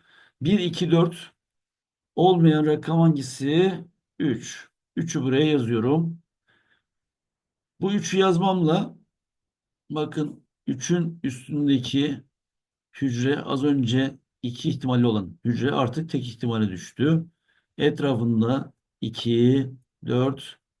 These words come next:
ve üç komşuları var. O yüzden buraya geriye bir rakamı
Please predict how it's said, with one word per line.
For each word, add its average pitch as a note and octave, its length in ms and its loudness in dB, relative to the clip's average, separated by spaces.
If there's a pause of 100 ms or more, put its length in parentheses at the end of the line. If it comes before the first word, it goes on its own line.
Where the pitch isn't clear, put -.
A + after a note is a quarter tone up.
(160)
ve C#3 320 0 (180)
üç - 460 -2
komşuları G#2+ 580 -2
var. D3+ 340 -2 (540)
O D#3 120 0
yüzden B2+ 300 0
buraya B2+ 300 2
geriye B2 580 -2
bir C3 240 2
rakamı G#2+ 600 -4